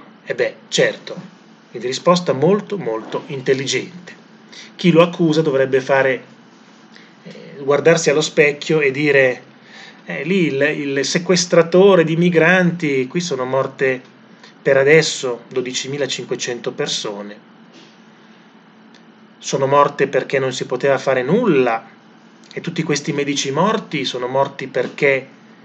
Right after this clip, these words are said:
non si poteva fare nulla per proteggerli con degli indumenti adeguati o, o cosa?"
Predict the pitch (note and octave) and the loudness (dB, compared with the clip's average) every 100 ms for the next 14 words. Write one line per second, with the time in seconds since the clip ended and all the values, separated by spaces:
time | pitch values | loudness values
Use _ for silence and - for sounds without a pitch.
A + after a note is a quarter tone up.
0 | - - C3+ C3 D#3+ C#3 C#3+ C#3 C#3+ C3+ | -20 -12 -8 -6 -4 0 2 2 2 2
1 | C3+ A3 B3+ D#3 C3+ - C#3 B2+ E3+ G3 | 2 0 2 0 -2 -2 -2 0 0 0
2 | E3 D#3 C#3+ C3+ C3 C3 - - C#3+ C3+ | 0 -4 -4 -4 -6 -8 -16 -8 -6 -4
3 | C3+ C3 C3 C3 C#3+ C#3+ C#3 B2+ C3 F#3+ | -4 -6 -4 -2 -2 -2 -2 -2 0 0
4 | A#3+ B3 F3 D3 C3+ C3+ D3+ C#3+ - A#2+ | -2 -2 0 2 2 -2 -6 -4 -4 -6
5 | F#2+ - - | -6 -12 -14